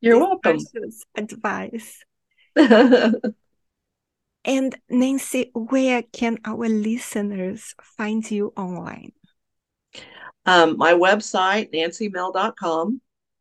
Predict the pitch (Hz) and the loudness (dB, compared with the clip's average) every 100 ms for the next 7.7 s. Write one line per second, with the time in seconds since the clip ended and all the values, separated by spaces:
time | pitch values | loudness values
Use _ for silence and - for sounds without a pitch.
0 | _ _ _ _ 175 175 185 208 - 185 | _ _ _ _ -4 0 0 -2 -2 0
1 | 175 175 - 165 165 170 180 170 165 165 | 0 0 -2 -4 -4 -4 -8 -8 -8 -6
2 | 170 180 180 185 175 160 - 156 - 185 | -2 0 0 0 -4 -10 -10 -10 -2 0
3 | 214 - 160 160 - 160 170 170 - 147 | 0 2 0 0 -2 0 0 -2 -4 -4
4 | - - - 92 156 151 147 - - 233 | -4 -6 0 2 2 -2 -6 -12 -8 -2
5 | 233 226 - 147 147 - 202 208 - 196 | 0 0 -2 -6 -6 -4 -4 -4 -6 -6
6 | 196 - 185 175 - 170 175 - - 156 | -6 -4 -4 -4 0 4 4 2 0 2
7 | 175 175 - - 170 170 | 4 0 -12 -4 0 0